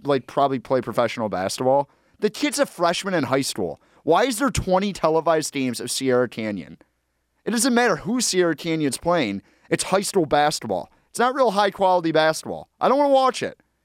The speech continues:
Get it off my screen. I'm tired of seeing Bronny James, Zaire Wade. I'm tired of seeing that whole little love affair with Twitter.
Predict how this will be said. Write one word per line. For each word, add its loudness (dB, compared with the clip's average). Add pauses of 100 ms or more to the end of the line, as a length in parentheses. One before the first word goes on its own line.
Get 2
it 6
off 4
my 0
screen. -6 (180)
I'm -8
tired 2
of 0
seeing -4 (420)
Bronny 0
James, -4
Zaire 2
Wade. 2
I'm -2
tired 0
of -2
seeing -2
that 2
whole 2
little 0 (300)
love 2
affair -2
with -4
Twitter. -2